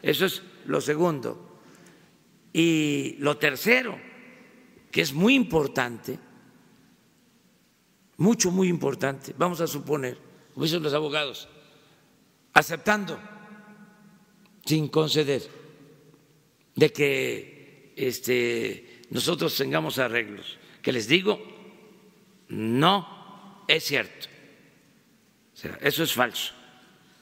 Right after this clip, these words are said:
O sea, porque si no, ¿para qué hacemos esto?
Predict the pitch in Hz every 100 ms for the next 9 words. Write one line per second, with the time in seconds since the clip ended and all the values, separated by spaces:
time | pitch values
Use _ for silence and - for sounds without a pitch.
0 | _ _ _ - - - 92 - _ _
1 | _ _ _ _ _ _ - 123 127 143
2 | 143 - 135 151 165 143 120 143 135 160
3 | 160 170 233 -